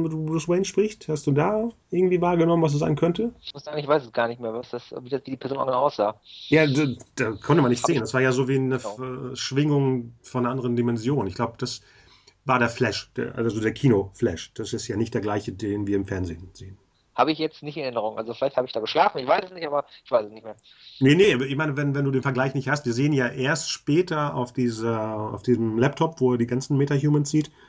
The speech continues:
Speaker 1: nur
Speaker 2: Ja.
Speaker 1: den, äh, Barry Allen, also den Flash als Menschen, wo er in dem Supermarkt da am Einkaufen ist. Weißt du
Speaker 2: Ja.
Speaker 1: noch die Szene? Ja.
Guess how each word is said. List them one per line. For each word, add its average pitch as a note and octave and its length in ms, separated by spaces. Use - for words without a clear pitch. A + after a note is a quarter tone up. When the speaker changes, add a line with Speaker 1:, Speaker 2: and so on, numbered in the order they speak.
Speaker 1:
nur C#3+ 580
Speaker 2:
Ja. B2+ 160
Speaker 1:
den, B2+ 220
äh, A#2+ 300
Barry B2+ 360
Allen, G#2 360
also G2+ 240
den G2+ 420
Flash - 560
als - 640
Menschen, A#2+ 520
wo A#2 160
er A2 60
in A2+ 100
dem A2 160
Supermarkt G#2 540
da G2+ 280
am B2 140
Einkaufen A2 380
ist. F#2 140
Weißt B2+ 140
du D3+ 40
Speaker 2:
Ja. D3 40
Speaker 1:
noch C#3+ 40
die C#3+ 80
Szene? E3 220
Ja. G#2+ 220